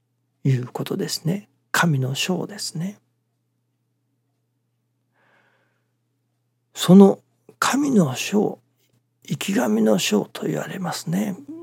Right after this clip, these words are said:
それを育てることが信心であり、人間のこの世での一大目的だと。ですから、よく生き神への精進とか、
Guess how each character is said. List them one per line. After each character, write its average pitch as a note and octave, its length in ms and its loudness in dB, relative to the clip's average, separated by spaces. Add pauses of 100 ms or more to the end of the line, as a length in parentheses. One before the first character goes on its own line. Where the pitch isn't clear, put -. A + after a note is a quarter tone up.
(160)
そ - 200 -2
れ G#3 100 10
を G#3 280 2 (100)
育 - 360 0
て - 160 -2
る C4 160 -2
こ - 140 -6
と - 140 -6
が A2+ 180 -4 (1000)
信 D#3 300 0
心 B2+ 280 -10
で C#3+ 120 -2
あ D3 120 0
り、 G3+ 200 -4 (800)
人 C#3 240 8
間 B2+ 280 0
の C3 180 -4 (140)
こ - 140 0
の C#3 100 8
世 C3 140 6
で C3 120 0
の C#3 320 -2 (840)
一 D3 220 -2
大 C3+ 300 -4
目 D3+ 200 -6
的 - 260 -14
だ - 140 -10
と。 - 180 -20 (3000)
で D3+ 80 0
す - 120 -4
か C#3 120 -10
ら、 - 220 -8 (680)
よ C#3 160 2
く - 380 -4
生 C#3+ 80 -4
き C3+ 180 -4
神 C3 280 0
へ C3 100 -2
の C#3 160 0
精 F3+ 300 0
進 - 260 -8
と - 160 -16
か、 - 220 -14